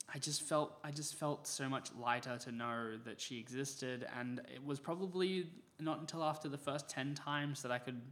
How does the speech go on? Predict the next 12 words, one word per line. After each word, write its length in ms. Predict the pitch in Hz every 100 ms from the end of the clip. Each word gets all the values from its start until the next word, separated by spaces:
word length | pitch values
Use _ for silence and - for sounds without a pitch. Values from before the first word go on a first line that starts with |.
| -
watch 280 | 127 123 -
that 220 | 135 127
movie 220 | 131 123
without 400 | 117 117 - -
crying. 500 | 117 117 113 110 110 - - - - - - - - - - - - - - _ - - _ _ _ _ _ _ _ _ _ _ _ _ _ _
Telling 380 | - 151 180 185
tales 580 | 147 147 147 147 135 139
about 440 | 143 127 123 - 127
redeemable 960 | 127 123 123 131 131 131 127 120 117
or 160 | 127 123
redeemed 680 | 120 120 127 123 123 120 120
villains 880 | 123 117 113 113 110 123 - -